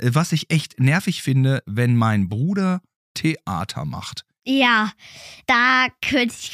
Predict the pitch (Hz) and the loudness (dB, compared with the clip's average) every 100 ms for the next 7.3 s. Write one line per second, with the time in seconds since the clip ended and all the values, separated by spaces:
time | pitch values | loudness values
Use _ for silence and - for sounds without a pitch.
0 | - 220 247 - 254 240 240 220 196 - | -6 -2 -2 -2 -2 -2 -4 -6 -6 -8
1 | 233 233 277 262 262 254 247 294 240 233 | -6 -2 -2 -2 -4 -2 -4 -2 -4 -4
2 | 262 - - - 254 269 269 285 294 294 | -8 -8 -12 0 2 2 2 2 0 0
3 | 269 320 277 254 262 294 262 320 311 262 | 0 2 2 2 0 0 2 2 2 2
4 | 277 349 - 285 254 320 269 294 - - | 0 0 0 -2 0 0 0 0 -4 -20
5 | - - - - 262 277 247 262 285 339 | -20 -20 -20 -2 2 4 4 4 2 0
6 | - 262 220 214 202 180 196 131 - _ | 0 2 2 0 -2 -2 -4 -4 -10 _
7 | - 113 | -4 -2